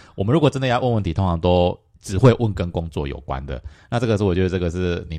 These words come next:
你，你这个北吧的同事。<laughs> 啊，另-，另外我要回应到你第一个讲的这个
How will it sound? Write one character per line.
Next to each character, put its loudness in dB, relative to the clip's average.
你， -8
你 -6
这 -2
个 -6
北 -6
吧 -2
的 -4
同 -8
事。 2
<laughs> -2
啊， 6
另-， 6
另 0
外 6
我 4
要 8
回 2
应 -2
到 2
你 -2
第 -2
一 2
个 -2
讲 -6
的 -8
这 -8
个 -4